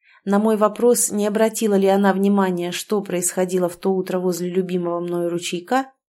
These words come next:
Нина задумалась, а потом рассказала, что заметила парочку, сидящую возле фонтанчика.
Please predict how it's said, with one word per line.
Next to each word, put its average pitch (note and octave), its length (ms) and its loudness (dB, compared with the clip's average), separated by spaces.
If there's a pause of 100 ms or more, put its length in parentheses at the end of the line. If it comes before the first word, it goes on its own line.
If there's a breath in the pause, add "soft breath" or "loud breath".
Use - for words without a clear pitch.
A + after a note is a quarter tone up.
(120)
Нина B3+ 280 0
задумалась, F#3+ 680 -2 (460)
а G3+ 100 -2
потом A#3 340 2
рассказала, C4 760 2
что - 240 -6
заметила C#4+ 540 0
парочку, A#3 560 0
сидящую F#3 640 0
возле F#3 280 -2
фонтанчика. F3+ 840 -2